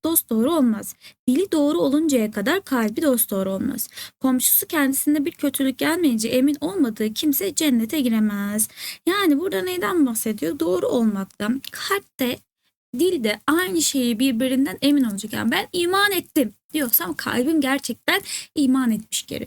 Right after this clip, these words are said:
et-, etmiş olması lazım. Birbirinden emin olması gerekiyor. Daha sonra da komşusu kendisinden bir kötülük gelmeyeceğine emin olmadığı kimse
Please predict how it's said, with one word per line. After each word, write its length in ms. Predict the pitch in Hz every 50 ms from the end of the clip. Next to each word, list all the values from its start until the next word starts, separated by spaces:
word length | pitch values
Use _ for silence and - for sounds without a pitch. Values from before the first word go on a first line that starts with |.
| -
et-, 220 | - 220 220 - - -
etmiş 320 | 214 214 - 214 208 -
olması 380 | 226 214 226 226 214 - - 226
lazım. 380 | 220 226 233 - - 240 247 247
Birbirinden 540 | 302 302 247 294 269 262 247 269 214 208 - -
emin 280 | 262 294 339 381 359 285
olması 460 | 233 208 196 190 190 196 - - 196
gerekiyor. 480 | - - 220 220 - - - - - - - - - - - - -
Daha 160 | 466 466 440 392
sonra 260 | - 339 320 330 403
da 80 | 440
komşusu 500 | - - 370 370 349 339 - - 311 -
kendisinden 640 | - - 349 339 302 294 - 311 302 302 330 359 370
bir 120 | 349 320 -
kötülük 520 | - - 302 269 - - 277 311 285 -
gelmeyeceğine 600 | 277 277 302 330 330 294 254 208 233 254 269 294
emin 300 | - 269 262 285 302 277 -
olmadığı 480 | 277 285 311 311 285 240 - - 208 214
kimse 440 | - - 285 269 - - 196 202